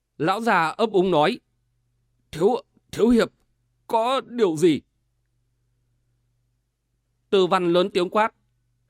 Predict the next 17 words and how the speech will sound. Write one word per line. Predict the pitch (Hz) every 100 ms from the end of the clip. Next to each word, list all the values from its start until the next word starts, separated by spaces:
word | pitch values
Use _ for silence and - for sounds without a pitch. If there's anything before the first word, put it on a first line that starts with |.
| -
<laughs> | 220 - _ _
"Đừng | 262 214
nhiều | 208 185
lời | 185
nữa, | 165 240 254 _ _ _ -
biết | 247
điều, | 208 123 - _
dẫn | 151 269 285
ta | 233 202
đến | 208
gặp | 254 180 -
phân | 240 202
đàn | 180
chủ | 135 185
của | 139 151
các | 220
người." | 202 180